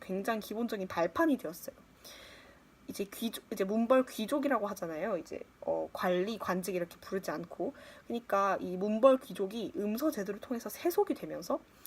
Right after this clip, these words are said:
어, 우리 아빠가 과-, 우리 아빠가 고려의 어느 관료이니까 나도, 어, 고려의 관료가 되고, 이런 식으로 문벌, 이런 식으로 이제 자식들에게 그 지위가 세속되면서 문벌 귀족이 성립을 하-,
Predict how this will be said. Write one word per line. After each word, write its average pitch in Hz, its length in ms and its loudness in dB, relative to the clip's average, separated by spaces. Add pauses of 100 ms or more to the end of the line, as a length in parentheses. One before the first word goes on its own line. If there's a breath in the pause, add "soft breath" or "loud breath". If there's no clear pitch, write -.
(260 loud breath)
어, - 80 0
우리 233 180 2
아빠가 214 380 2
과-, 208 240 -4
우리 220 180 0
아빠가 190 500 2
고려의 214 360 0
어느 180 260 2
관료이니까 165 680 0
나도, 175 480 2 (400)
어, 190 160 2
고려의 185 320 0
관료가 180 420 2
되고, - 300 -8
이런 233 260 2
식으로 208 540 0 (320 loud breath)
문벌, 214 380 0
이런 247 220 4
식으로 208 360 0
이제 165 260 -4
자식들에게 185 680 -2
그 190 260 -6
지위가 196 680 2
세속되면서 180 600 -2
문벌 196 300 0
귀족이 185 260 -6
성립을 277 380 2
하-, 254 120 0